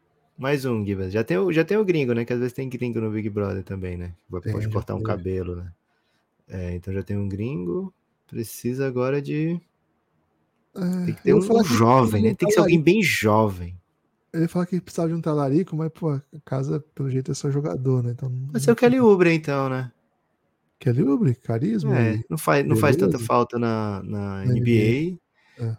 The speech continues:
Speaker 1: É, se mete em situações, assim, misteriosas, né? Porque
Speaker 2: Porra, o cara se machucou andando de bicicleta e foi flagrado e disse que tinha sido atropelado. E tá tudo bem,
Speaker 1: É.
Speaker 2: já tá jogando.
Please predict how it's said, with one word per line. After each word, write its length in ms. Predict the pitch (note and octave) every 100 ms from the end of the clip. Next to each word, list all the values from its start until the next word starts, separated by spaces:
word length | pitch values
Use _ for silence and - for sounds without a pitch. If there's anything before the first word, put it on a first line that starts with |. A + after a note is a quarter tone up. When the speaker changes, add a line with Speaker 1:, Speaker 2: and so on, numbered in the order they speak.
| -
Speaker 1:
É, 1000 | A2 A2 G#2+ G#2+ G#2+ G#2+ G2+ G2 F2+ F2 - _ _ _ _ -
se 240 | - F3
mete 380 | D3+ C#3 B2+ C3
em 20 |
situações, 720 | - A#2+ B2+ A#2 - A#2+ A#2
assim, 520 | A2 - A2+ G#2 G2
misteriosas, 880 | F#2+ G#2+ C3 A#2+ A2+ G#2 A#2 A#2 G#2+
né? 180 | G2+ G#2
Porque 360 | A2 - G2+ F#2 -
Speaker 2:
Porra, 120 | B2+ - - -
o 40 |
cara 320 | - B2+ C#3+
se 180 | C#3 -
machucou 960 | C#3+ D3 - D3 - - C#3 E3+ E3+ D#3
andando 340 | C3+ C3 C#3+ C#3+
de 100 | C#3
bicicleta 840 | C3 - B2 - A#2 F#3 - G#3+
e 80 | G3+
foi 260 | - F#3+
flagrado 760 | F3+ - D3+ C#3 B2+ A#2+ G3+ E3+
e 40 |
disse 200 | B2+ C3+
que 60 | -
tinha 80 | C#3
sido 160 | D3+
atropelado. 840 | C3+ D3 - C#3 G#2+ G#2 D#3+ C#3+ B2+
E 220 | C3 E3 -
tá 100 | -
tudo 200 | - E3
bem, 200 | C#3+ A#2+
Speaker 1:
É. 20 | A#2+
Speaker 2:
já 160 | A2+
tá 100 | B2
jogando. 480 | A2+ A2 B2 A2